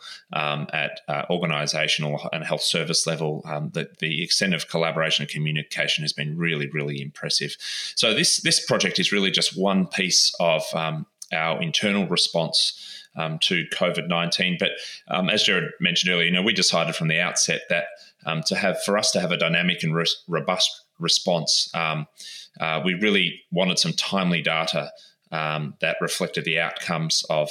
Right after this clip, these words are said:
of the patients presenting to, to our facility, to our context. And we want to be able to use that to guide our decision-making, particularly, um, uh, if it came, um, to an overwhelming, uh, surge and overwhelming demands for care from, for patients.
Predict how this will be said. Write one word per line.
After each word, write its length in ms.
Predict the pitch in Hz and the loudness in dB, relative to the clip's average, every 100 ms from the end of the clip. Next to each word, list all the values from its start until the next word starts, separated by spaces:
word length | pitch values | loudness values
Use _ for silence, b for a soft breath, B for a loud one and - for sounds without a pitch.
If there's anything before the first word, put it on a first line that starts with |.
| - | -4
of 140 | 82 | -8
the 80 | - | -6
patients 360 | - 85 85 80 | 0 2 2 0
presenting 440 | - 80 82 80 | -2 -2 -2 -2
to, 260 | - 80 76 | -2 -2 -2
to 140 | - 85 | 0 0
our 120 | 85 | 0
facility, 400 | - 78 78 78 | 0 0 -2 -4
to 160 | - - | -4 -4
our 160 | 80 80 | -2 -4
context. 640 | - 82 82 - - - - | -2 -2 -2 -2 -4 -4 -6
And 80 | 90 | -2
we 60 | |
want 120 | 87 87 | 0 0
to 80 | |
be 60 | 87 | -2
able 100 | 76 | -2
to 60 | 80 | -2
use 320 | 85 87 - | 0 0 0
that 260 | 78 - - | -2 0 -2
to 120 | 80 | -2
guide 440 | 82 80 78 80 - | 0 0 0 -2 -4
our 180 | 78 73 | -2 -2
decision-making, 720 | 80 85 80 78 78 - 76 | 0 0 0 0 -2 -4 -8
particularly, 640 | - - - - 90 78 - B B B B - | -6 -2 -2 0 0 -2 -6 B B B B -4
um, 340 | 80 76 - - _ - 85 | -4 -4 -8 -14 _ -10 -6
uh, 300 | 78 76 - | -4 -4 -2
if 160 | 90 - | -4 -2
it 180 | - - | -4 -4
came, 520 | 90 85 82 80 78 - | -2 0 0 -2 -6 -6
um, 600 | 78 76 76 76 73 - - 78 | -4 -2 -2 -2 -4 -6 -10 -4
to 100 | 80 | -2
an 80 | 78 | 0
overwhelming, 640 | 78 78 76 76 76 76 - | 0 0 0 2 0 -2 -4
uh, 280 | 78 73 71 | -4 -2 0
surge 420 | - 85 78 76 | 2 2 0 0
and 100 | 76 | -2
overwhelming 460 | 78 76 76 73 73 | -2 0 -2 -2 -4
demands 600 | 76 76 76 76 - - | -4 -2 -2 -2 0 0
for 140 | - | -4
care 240 | - 73 | -4 -6
from, 300 | 73 - 71 - | -4 -6 -8 -8
for 160 | - | -10
patients. 960 | - 73 73 - - - - - - | -6 -2 -2 -2 -2 -4 -4 -10 -10